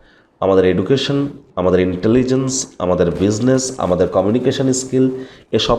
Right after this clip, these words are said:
কিছুর ধারক, কারক, বাহক গ্রহ, গ্রহদের যুবরাজ বুধ। অবশ্যই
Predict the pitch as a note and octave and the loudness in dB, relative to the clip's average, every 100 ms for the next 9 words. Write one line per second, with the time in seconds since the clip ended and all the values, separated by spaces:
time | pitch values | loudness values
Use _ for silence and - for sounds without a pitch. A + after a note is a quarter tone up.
0 | - B2+ C3+ A2+ F2+ E2+ G2 A#2 - - | -4 -4 -2 -2 -4 0 2 0 -2 0
1 | F2 F2+ F2 E2+ F2+ F2+ C3+ C3 G2+ F#2 | 2 2 -2 -2 0 0 0 -4 -2 -2
2 | F2 G2 F2+ E2 F2 F2 E2+ - E2 F2 | 0 -2 0 -2 0 0 -2 -2 -2 2
3 | G2+ A#2 - - - _ - D#2+ E2 G2+ | 4 2 -2 -14 -20 _ -18 -8 0 2
4 | F#2 E2+ F2 - - _ _ F#2+ G2 B2 | 2 0 -6 -14 -20 _ _ 0 0 0
5 | - E2+ D#2+ | 0 -2 -2